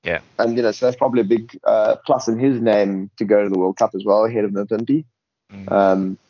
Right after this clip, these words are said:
Speaker 2: but it, it is really concerning that, you know, we've got one of our best players even a year ago not in form, um, and we don't really have anyone else besides Kriel to cover.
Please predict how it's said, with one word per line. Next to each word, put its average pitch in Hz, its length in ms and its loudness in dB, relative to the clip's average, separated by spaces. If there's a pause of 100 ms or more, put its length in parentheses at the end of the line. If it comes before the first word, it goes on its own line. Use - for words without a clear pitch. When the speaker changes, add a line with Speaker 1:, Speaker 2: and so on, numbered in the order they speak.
(100)
Speaker 2:
but 117 100 4
it, - 220 0
it 110 200 2
is 127 240 2
really 117 340 4
concerning 110 580 0
that, 101 180 0
you 101 80 0
know, 92 140 2
we've 101 160 0
got 101 200 0 (720)
one 120 180 2
of 107 100 0
our 95 160 2 (240)
best 104 300 0
players 104 340 2
even 95 180 -2
a 90 40 -2
year 98 200 2
ago 92 420 0 (1080)
not 113 240 4
in 104 120 2
form, 98 560 0 (200)
um, 92 600 -2
and 107 120 -2
we 107 80 4
don't 113 340 2
really 104 380 4
have 101 340 2
anyone 101 260 0
else 98 160 2
besides 98 380 -6
Kriel 98 400 -4
to - 80 -10
cover. 90 340 0